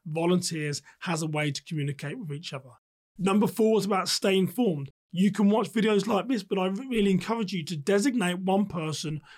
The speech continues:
from your safety team or someone on your church staff or volunteer to stay updated on all the latest information to see could a threat occur to us at a house of worship here in the U S.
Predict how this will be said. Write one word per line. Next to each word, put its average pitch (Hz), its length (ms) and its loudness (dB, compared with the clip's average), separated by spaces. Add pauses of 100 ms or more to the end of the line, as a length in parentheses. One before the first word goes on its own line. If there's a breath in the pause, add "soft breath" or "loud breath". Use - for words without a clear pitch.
from 208 200 4
your 233 140 4
safety 170 380 -2
team 170 340 -4
or 160 120 -6
someone 202 380 4
on 196 80 4
your 196 160 4
church 185 340 -4
staff 156 360 -8 (280)
or 208 220 4
volunteer 180 540 2
to 139 140 -8
stay 185 320 -2
updated 160 680 -2 (280 loud breath)
on 165 120 -8
all 202 300 4
the 202 80 2
latest 170 400 0
information 156 640 -6
to 139 100 -6
see 156 460 0 (320 loud breath)
could 190 480 2
a 185 180 -2
threat - 540 -8 (220 soft breath)
occur 196 380 -2
to 180 200 -4
us 143 240 -2
at 208 80 -10
a 143 60 -8
house 143 260 -6
of 156 80 -6
worship 151 500 -6
here 151 220 -4
in 233 120 -6
the 143 100 -4
U 139 160 -4
S. - 320 -14